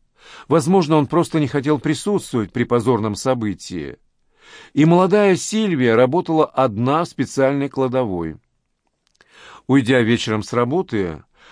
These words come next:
она в полном соответствии с инструкцией кладовую заперла. Однако на следующее утро на работу не явилась. Утром музейное начальство впало в тихую панику.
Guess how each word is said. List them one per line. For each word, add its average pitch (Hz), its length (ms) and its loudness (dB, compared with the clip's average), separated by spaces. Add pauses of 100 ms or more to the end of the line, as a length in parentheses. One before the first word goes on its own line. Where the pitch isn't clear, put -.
(160)
она 160 260 2
в - 80 -4
полном 160 380 2
соответствии 120 720 -2
с - 140 -8
инструкцией 107 920 -4 (840)
кладовую 120 560 0
заперла. 104 640 -4 (800)
Однако 143 360 0
на 160 100 2
следующее 156 480 2
утро 202 420 -2 (720)
на 147 160 2
работу 170 360 2
не 185 180 -2
явилась. 98 800 -6 (1200)
Утром 202 400 4
музейное 165 480 4
начальство 156 560 2
впало 156 380 2
в - 100 -8
тихую 180 480 -2
панику. 98 960 -6